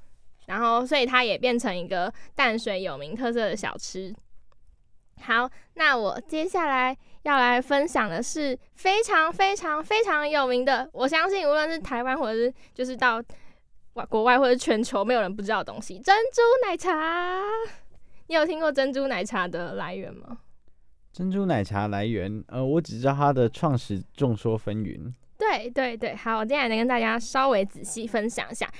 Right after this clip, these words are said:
Speaker 1: 那你说的没错，那就是传说中呢，就是有两间店铺在争夺，到底是谁先发明的呢？
Speaker 2: 我知道。
Speaker 1: 好，你知道？
Speaker 2: 翰林茶站跟春水堂。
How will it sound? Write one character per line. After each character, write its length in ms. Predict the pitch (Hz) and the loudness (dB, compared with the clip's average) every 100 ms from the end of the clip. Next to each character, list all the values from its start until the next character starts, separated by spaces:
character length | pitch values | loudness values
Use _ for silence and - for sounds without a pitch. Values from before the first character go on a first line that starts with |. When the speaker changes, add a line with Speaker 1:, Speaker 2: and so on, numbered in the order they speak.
| - - | -18 -6
Speaker 1:
那 140 | 349 330 | -2 -2
你 140 | 214 | -2
说 160 | 220 269 | 0 0
的 60 | |
没 120 | 226 196 | 0 -2
错， 240 | 277 - - - | -2 -2 -6 -4
那 220 | 330 330 | 2 2
就 160 | 285 330 | 2 0
是 100 | 320 | -2
传 280 | 320 277 233 | 0 -2 0
说 200 | 262 254 | 0 0
中 240 | 247 247 | 0 0
呢， 120 | 226 | 0
就 140 | 226 254 | 2 2
是 120 | 262 | 2
有 100 | 226 | 2
两 240 | 240 196 | 2 2
间 260 | 220 269 262 | 2 0 2
店 180 | 285 254 | 2 2
铺 120 | 277 | 2
在 160 | 285 262 - | 0 -2 0
争 280 | 302 285 | 4 4
夺， 200 | 311 233 | 4 2
到 140 | 247 320 | 4 2
底 60 | |
是 180 | 269 311 - - - | 2 -2 -4 -18 0
谁 200 | 254 254 | 2 4
先 220 | 277 269 | 4 4
发 220 | 269 262 | 4 4
明 160 | 247 185 | 2 0
的 60 | |
呢？ 60 | 127 | -2
Speaker 2:
我 20 | |
知 120 | 123 | 4
道。 240 | 139 120 - - - - - | 6 6 4 -10 -20 -14 -2
Speaker 1:
好， 160 | 247 | 0
你 120 | 262 | 2
知 60 | 254 | 2
道？ 220 | 277 262 - - - | 0 -2 -12 -14 0
Speaker 2:
翰 160 | 180 | 4
林 320 | 147 117 110 | 4 4 2
茶 240 | 113 117 110 | 2 2 4
站 240 | 135 127 | 4 2
跟 140 | 107 104 | 2 0
春 200 | 107 98 | -2 -2
水 180 | 92 | -2
堂。 200 | 87 - | -4 -10